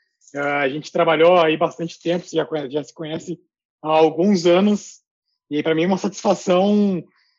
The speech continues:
enorme de, de ser convidado, de estar aqui presente pra poder trocar esse bate-papo, trocar algumas ideias. E até,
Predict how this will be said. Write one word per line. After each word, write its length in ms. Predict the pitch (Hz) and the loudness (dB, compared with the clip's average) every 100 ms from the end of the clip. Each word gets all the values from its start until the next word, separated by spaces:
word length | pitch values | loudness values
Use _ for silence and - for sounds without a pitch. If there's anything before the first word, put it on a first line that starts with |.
| - | -4
enorme 440 | 170 165 175 202 | 0 2 4 4
de, 280 | 190 180 170 | 2 2 0
de 100 | 147 | -2
ser 160 | 156 175 | -6 -2
convidado, 640 | 214 196 196 160 175 220 | 0 2 2 2 2 0
de 100 | 185 | -4
estar 200 | 160 160 | -4 -2
aqui 300 | 165 - 175 | -2 -2 -6
presente 720 | 170 175 165 151 165 185 196 - - 131 | -4 -2 0 0 -2 -4 -8 -12 -14 -6
pra 120 | 170 | -4
poder 240 | 175 160 | -2 -2
trocar 300 | 175 165 175 | -2 -4 -4
esse 220 | 170 180 | -4 -6
bate-papo, 840 | 143 147 160 151 - 165 190 208 180 | -6 -2 -2 -2 -10 -4 -2 -4 -6
trocar 240 | 156 175 | -8 -6
algumas 320 | 175 170 156 | -6 -6 -6
ideias. 460 | 147 143 160 196 - _ _ _ _ _ _ - | -6 -4 -4 -6 -10 _ _ _ _ _ _ -8
E 480 | 156 151 147 147 143 | -4 -2 0 0 -2
até, 380 | 135 147 175 | -4 -2 -2